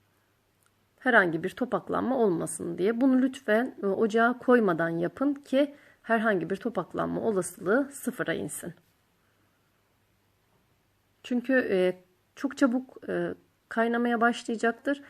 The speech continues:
ve bu da herhangi bir probleme yol açmasın lütfen. Malzeme az.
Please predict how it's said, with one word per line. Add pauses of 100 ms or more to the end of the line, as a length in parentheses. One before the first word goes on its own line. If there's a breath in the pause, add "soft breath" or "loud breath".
(300 loud breath)
ve
bu
da
herhangi
bir
probleme
yol
açmasın
lütfen. (340)
Malzeme
az.